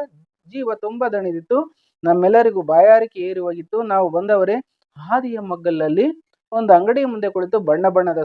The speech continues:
ಸೋಡಾ, ಲೆಮನೇಡ್ ಕುಡಿದೆವು. ಅಡಿಗೆಯಲ್ಲಿ ಅಷ್ಟೆಲ್ಲ ಬಣ್ಣ ಬಣ್ಣಗಳನ್ನು ತುಂಬಿಸುತ್ತಿರುವ ಅಲ್ಲಿಯ ಜನ ಮಾರುವ ಸೋಡಾ,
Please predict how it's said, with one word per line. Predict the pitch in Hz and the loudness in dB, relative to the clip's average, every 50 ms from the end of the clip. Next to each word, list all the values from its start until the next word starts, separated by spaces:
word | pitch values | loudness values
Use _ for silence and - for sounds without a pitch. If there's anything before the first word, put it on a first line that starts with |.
| 156 - | -6 -6
ಸೋಡಾ, | 190 196 202 196 214 226 220 196 156 143 139 127 _ _ _ _ _ _ 151 | -6 -4 2 4 4 4 4 0 -4 -12 -14 -16 _ _ _ _ _ _ -2
ಲೆಮನೇಡ್ | 160 175 180 190 185 196 202 226 233 226 | 0 0 0 0 -4 -6 -4 -6 -6 -8
ಕುಡಿದೆವು. | _ - 165 165 156 147 147 165 202 254 277 277 _ _ _ _ _ _ | _ -10 -10 -8 -6 -6 -4 -4 -4 -6 -6 -8 _ _ _ _ _ _
ಅಡಿಗೆಯಲ್ಲಿ | 185 196 208 262 233 247 247 240 220 190 | 0 2 2 2 4 2 2 2 4 0
ಅಷ್ಟೆಲ್ಲ | 165 - _ - 240 254 277 285 285 | 0 0 _ -2 -2 0 2 0 0
ಬಣ್ಣ | 269 247 214 214 214 208 | 0 0 -4 -4 -6 -8
ಬಣ್ಣಗಳನ್ನು | 196 202 202 202 185 185 180 175 175 | -8 -8 -8 -6 -6 -4 -4 -6 -6
ತುಂಬಿಸುತ್ತಿರುವ | 170 180 180 180 175 170 _ _ 170 165 160 165 165 | -8 -8 -6 -6 -8 -8 _ _ -8 -6 0 2 2
ಅಲ್ಲಿಯ | 156 151 160 160 151 | 2 2 2 -4 -4
ಜನ | 139 143 151 151 165 190 240 277 277 _ _ _ _ _ _ _ 123 | -6 -8 -8 -4 -2 -2 -2 -4 -6 _ _ _ _ _ _ _ -6
ಮಾರುವ | 127 135 147 160 175 170 165 147 143 151 165 185 214 240 _ _ _ _ _ _ _ | -2 0 4 4 6 6 4 4 2 2 2 0 0 -8 _ _ _ _ _ _ _
ಸೋಡಾ, | - 170 180 180 175 160 165 | -6 -2 0 0 2 2 2